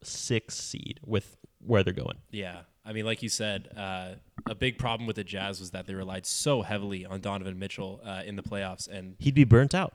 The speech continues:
Speaker 2: he, exactly, exactly. And so adding, adding a, a, a veteran guard, someone who can really take the load off him when it comes to scoring and defense and all that kind of stuff, and attention from, from the other team's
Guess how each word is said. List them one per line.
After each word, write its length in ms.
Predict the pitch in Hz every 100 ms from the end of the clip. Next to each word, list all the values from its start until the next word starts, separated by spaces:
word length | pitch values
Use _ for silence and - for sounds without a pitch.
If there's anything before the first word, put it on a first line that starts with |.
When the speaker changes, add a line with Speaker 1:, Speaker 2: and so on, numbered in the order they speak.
| -
Speaker 2:
he, 180 | 113 131
exactly, 800 | 110 113 95 110 107 - 95 85
exactly. 640 | 98 90 98 90 - 90
And 300 | - 101 95 101 -
so 280 | - 98 -
adding, 280 | 123 135 127
adding 280 | 120 135 113
a, 640 | 104 95 98 101 92 95
a, 60 | 101
a 40 |
veteran 420 | 98 120 120 107
guard, 400 | 95 95 98 92 - _ - _
someone 360 | - - 120 117
who 320 | 113 110 101 -
can 220 | 113 101
really 240 | 110 135 123
take 240 | 110 101
the 60 | 98
load 220 | 98 101
off 180 | 95 -
him 240 | 101 92
when 140 | 92 98
it 80 | 92
comes 180 | 98
to 80 | -
scoring 540 | - - 143 131 98 95
and 180 | 90
defense 500 | 92 127 - 98 90
and 160 | - 95
all 200 | 107 123
that 180 | 113 -
kind 100 | 95
of 80 | 90
stuff, 280 | 104 95
and 100 | 95
attention 500 | 92 - 135 156 120
from, 300 | 98 101 92
from 220 | 95 107 98
the 100 | 98
other 160 | 117
team's 380 | 107 107 95 87